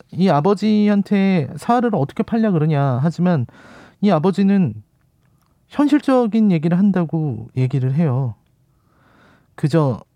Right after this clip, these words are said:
애들을 키우려면 닭 몇 마리가 필요하고 그 닭 몇 마리를 얻으려면 사하르를 파는 수밖에 없다. 이런 식의 얘기를 하는 희망 없는 집입니다. 그래서 자인이 도저히 견디지 못해서 이 집을 나와버려요.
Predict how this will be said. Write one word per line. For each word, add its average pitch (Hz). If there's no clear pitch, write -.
애들을 160
키우려면 143
닭 143
몇 120
마리가 131
필요하고 123
그 123
닭 123
몇 113
마리를 117
얻으려면 104
사하르를 151
파는 175
수밖에 -
없다. -
이런 175
식의 113
얘기를 113
하는 117
희망 269
없는 170
집입니다. 104
그래서 143
자인이 175
도저히 214
견디지 135
못해서 110
이 127
집을 127
나와버려요. 110